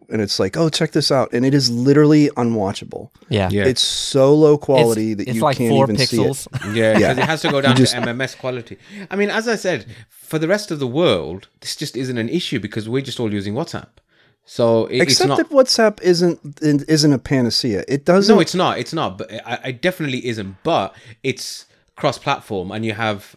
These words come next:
Speaker 3: um, uh, it, it works equally as well, you know, regardless of platform.
Speaker 1: It's nice that it's not tied to the fact that you have to have, like, a sim card and service
Speaker 3: Hmm.
Speaker 1: on a mobile provider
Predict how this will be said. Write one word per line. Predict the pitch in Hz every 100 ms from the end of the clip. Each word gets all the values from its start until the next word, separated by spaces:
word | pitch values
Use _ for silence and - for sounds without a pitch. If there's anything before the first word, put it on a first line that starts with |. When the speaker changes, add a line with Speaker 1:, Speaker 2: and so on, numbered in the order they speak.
| -
Speaker 3:
um, | 107 107 104 104 104 101 - - _ _ _ -
uh, | 104 101 -
it, | 120 117 - -
it | 123 110
works | 131 117 - - _ -
equally | 139 - - 127
as | 117 110
well, | 117 110 101 - _ _
you | 113
know, | 107
regardless | 104 117 117 107 -
of | -
platform. | 92 - - 73 - _ _
Speaker 1:
It's | 143 -
nice | 170 226 -
that | 208
it's | 175 175
not | 165 156
tied | - 135 127 123
to | - 127 120
the | 113
fact | - 117 110 -
that | 113
you | 110 107
have | 110 -
to |
have, | 104 98
like, | 95
a | 101
sim | - 123 113
card | - 107 104 98
and | 95
service | - 113 110 95 90 - - - -
Speaker 3:
Hmm. | 95 95 90
Speaker 1:
on | 113 110 104 101 98 -
a |
mobile | 104 107 107 104 98 98 - - _ _
provider | - 104 110 110 98 90 87